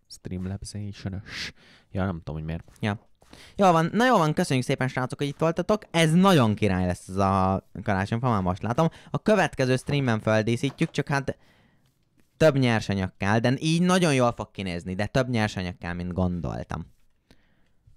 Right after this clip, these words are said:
Speaker 1: Ja.
Speaker 2: Úgyhogy elég király lesz. Nagyon örülök neki, hogy ilyen jól sikerült.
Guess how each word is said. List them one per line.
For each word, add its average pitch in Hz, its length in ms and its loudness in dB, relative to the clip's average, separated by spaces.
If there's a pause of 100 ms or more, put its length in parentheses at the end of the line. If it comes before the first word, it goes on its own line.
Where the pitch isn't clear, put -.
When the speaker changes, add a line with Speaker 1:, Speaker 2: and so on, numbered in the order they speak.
(480)
Speaker 1:
Ja. 90 240 -2 (960)
Speaker 2:
Úgyhogy 104 300 -2
elég 87 320 0
király 82 340 -4
lesz. - 380 -8
Nagyon 90 240 0
örülök 85 280 -2
neki, 92 220 -8
hogy 92 140 -6
ilyen 90 160 -4
jól 95 300 0
sikerült. 98 680 -4